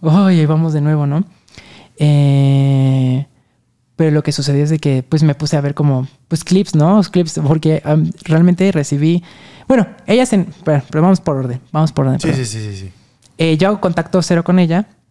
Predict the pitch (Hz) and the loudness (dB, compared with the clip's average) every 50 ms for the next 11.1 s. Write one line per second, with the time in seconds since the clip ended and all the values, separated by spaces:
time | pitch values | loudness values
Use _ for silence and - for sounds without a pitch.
0 | _ _ _ _ _ _ _ _ _ _ _ _ _ _ _ - 143 156 151 156 | _ _ _ _ _ _ _ _ _ _ _ _ _ _ _ -2 0 2 2 2
1 | 156 160 160 156 - 160 151 151 143 143 139 139 139 131 131 131 131 131 127 127 | 2 2 2 2 0 -2 0 0 2 2 2 2 0 0 -2 0 0 0 0 -2
2 | 123 131 - - 160 143 131 - 139 131 131 135 143 - _ _ _ _ - 143 | -4 -8 -8 -6 -4 -4 -2 -2 -4 -4 -4 -4 -6 -10 _ _ _ _ -4 -2
3 | 143 143 143 139 139 139 139 139 139 135 139 139 - 135 135 135 135 135 135 135 | 0 0 0 0 0 0 0 0 0 -2 -2 -4 -4 -4 -2 -2 -2 -2 -2 -2
4 | 135 135 139 139 131 131 131 131 131 - - - _ _ _ _ _ _ _ _ | -4 -4 -4 -2 -2 -2 -2 -4 -6 -8 -12 -16 _ _ _ _ _ _ _ _
5 | _ _ - 143 135 135 131 131 - 135 131 - 139 131 135 127 127 131 - - | _ _ -6 -4 -2 -2 -2 -2 -4 -4 -4 -4 -6 -6 -4 -4 -4 -4 -4 -2
6 | 139 143 160 175 175 175 175 170 170 160 156 147 143 139 139 - 131 - 139 - | 0 2 2 2 4 2 2 2 0 0 0 0 -2 -2 -6 -8 -8 -8 -4 -2
7 | 156 160 165 175 170 - - - _ _ _ _ _ - 160 151 147 - 147 143 | -2 -2 -2 -4 -6 -12 -20 -20 _ _ _ _ _ -4 -4 -2 -2 0 -2 0
8 | 139 139 135 - 151 147 156 151 175 - - 147 - 151 160 165 160 - - 156 | 0 -2 -2 -2 -2 -2 -2 -2 -4 -6 -4 -4 -2 0 0 0 -2 -4 -6 -6
9 | - 151 147 151 151 - 180 170 - 156 143 - - 165 170 180 180 175 170 175 | -6 -4 -4 -4 -6 -6 -6 -4 -2 -2 -4 -2 -2 0 0 0 0 0 0 0
10 | 175 175 175 175 180 175 - - 160 - 147 143 147 147 160 156 156 - - - | 0 2 2 2 2 0 -2 -4 -4 -4 -4 -4 -2 -2 -4 -4 -6 -6 -10 -16
11 | - | -20